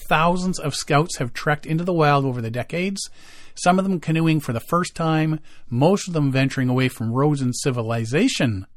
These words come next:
for the first time. And we've talked about that before when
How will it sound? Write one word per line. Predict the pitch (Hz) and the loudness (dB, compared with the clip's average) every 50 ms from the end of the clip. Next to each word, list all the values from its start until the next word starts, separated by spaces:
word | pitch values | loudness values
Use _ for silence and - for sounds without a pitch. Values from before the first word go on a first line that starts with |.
| - - | -20 -20
for | - - - 123 | -8 -2 0 0
the | 113 107 - - | 2 0 -2 -4
first | 110 101 101 - - | -6 -6 -6 -8 -8
time. | - 120 104 92 - - - - - - - - - - - - - - | -8 -8 -8 -8 -10 -16 -20 -20 -20 -20 -20 -18 -18 -18 -16 -16 -12 -6
And | - 123 147 | 0 2 4
we've | 196 262 - | 4 4 4
talked | - 190 165 151 - | 4 4 4 4 4
about | 135 131 127 120 - | 2 0 0 0 0
that | 123 120 120 | 0 0 0
before | 117 110 - - 123 117 117 113 | -2 -6 -6 -4 -2 0 0 0
when | 113 113 110 104 101 101 | 0 -2 -2 -4 -6 -8